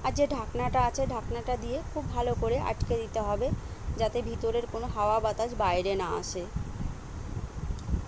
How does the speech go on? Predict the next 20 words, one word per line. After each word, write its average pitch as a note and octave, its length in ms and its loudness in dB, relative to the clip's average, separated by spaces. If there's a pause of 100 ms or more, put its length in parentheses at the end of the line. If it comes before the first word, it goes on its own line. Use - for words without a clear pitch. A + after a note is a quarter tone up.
(1900)
এখন E4+ 200 4 (140)
উনানে D4 280 6
একটা D4 280 2
চাটুই C#4+ 400 6
বসিয়ে C#4 340 4
দেওয়া C4+ 240 6
হয়েছে। C4 320 4 (100)
চাটুইটা B3 420 2
হালকা A#3 320 2
গরম A#3+ 340 6
হলেই B3 280 4
তার A3 220 6
উপর A3 240 2 (100)
কিন্তু A3 320 4 (540)
এই A3+ 100 4
টপটা A3+ 460 4
দিয়ে A3 260 2
দেওয়া A3+ 240 2
হয়েছে। G#3+ 400 2 (600)
এখন C4 280 2